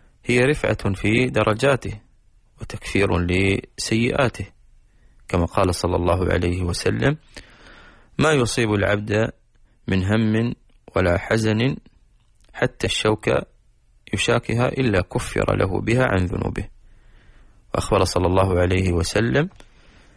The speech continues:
أن العبد يمشي على هذه الأرض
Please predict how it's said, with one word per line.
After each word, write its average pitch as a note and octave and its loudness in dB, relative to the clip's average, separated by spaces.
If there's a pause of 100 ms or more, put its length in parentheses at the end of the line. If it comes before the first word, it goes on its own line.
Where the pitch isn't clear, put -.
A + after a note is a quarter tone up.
(180)
أن G#2 2
العبد A2+ 0
يمشي A2 0
على F#2 2
هذه G2 2
الأرض B2 0